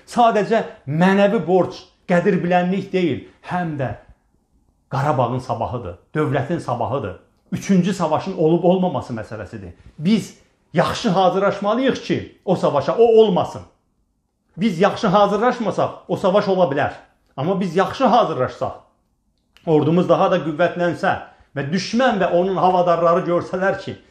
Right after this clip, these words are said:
əslində Azərbaycan özü bəhanə axtarır ki, gəlib təzədən ona bir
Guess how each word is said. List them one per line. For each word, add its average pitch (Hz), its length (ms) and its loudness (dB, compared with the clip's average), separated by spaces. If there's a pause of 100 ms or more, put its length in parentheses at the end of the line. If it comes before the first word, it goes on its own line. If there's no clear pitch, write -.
əslində 190 400 -2
Azərbaycan 175 560 2
özü 175 200 0
bəhanə 139 420 0
axtarır 120 440 -6
ki, 101 140 -14 (480)
gəlib 147 320 0
təzədən 160 400 2
ona 151 200 0
bir 151 120 -4